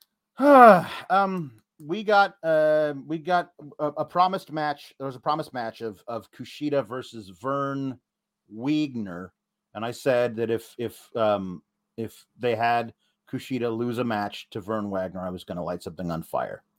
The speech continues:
Well, it's a good thing they didn't do that, Kate, 'cause I can't find any of the lighters in the house. I think my wife packed them for the move.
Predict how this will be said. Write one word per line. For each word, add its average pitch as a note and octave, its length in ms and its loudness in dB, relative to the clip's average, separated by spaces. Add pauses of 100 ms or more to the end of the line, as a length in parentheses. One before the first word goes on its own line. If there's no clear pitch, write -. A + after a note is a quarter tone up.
(420)
Well, G#2 320 0 (680)
it's - 80 -18
a - 20 -14
good C#3+ 220 4
thing C#3 220 6
they B2 100 6
didn't A2+ 180 2
do A2+ 140 2
that, G2 200 0
Kate, F#2+ 240 -4
'cause F2 120 -12
I F#2+ 80 -6
can't G#2 280 -8
find A2 220 -4
any G#2 160 -4
of G2 60 -6
the G2 80 -6
lighters F#2+ 400 -4
in F2 60 -8
the E2 80 -8
house. E2 260 -8
I F2 40 -10
think E2 140 -12
my F#2 120 -2
wife F2+ 280 -6
packed F2 300 -8
them F2+ 100 -8
for C#2+ 120 -14
the D2+ 80 -12
move. C2+ 280 -12